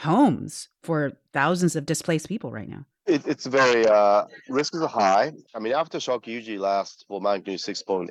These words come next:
Speaker 2: eight. It will last probably one year. And sometimes aftershocks even bigger than the first one. That's why people pretty scared. They don't wanna go back home yet, even if some of our,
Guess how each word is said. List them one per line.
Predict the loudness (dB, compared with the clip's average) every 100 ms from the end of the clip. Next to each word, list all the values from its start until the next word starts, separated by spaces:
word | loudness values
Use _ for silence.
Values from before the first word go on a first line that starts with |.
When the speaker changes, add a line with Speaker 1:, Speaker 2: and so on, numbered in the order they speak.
| -2
Speaker 2:
eight. | 0 2 2 0 _ _ -6
It | -2
will | 0
last | 2 0 -4 _
probably | -4 -2
one | -2 -2 -2
year. | -6 -8 -10 -2
And | 0
sometimes | 4 2 2 2 0 -2 -10 _ _ _ 0
aftershocks | 0 2 0 2 2 0 -6
even | -2 0 -2 -4 -2
bigger | 2 2
than | 2 0
the | -2
first | -2 -2 -2
one. | -12 -14 _ _
That's | -4 0
why | -2
people | -2 -6 -6
pretty | -6 -6
scared. | -2 0 0 -6 _ _ _ -4
They |
don't | -2 -2
wanna | -4
go | -4 -2
back | -2 -2
home | -4 -4
yet, | -4 -4 -6 -8
even | -4 -2 -2
if | -4
some | -2
of | 0 2
our, | 2 0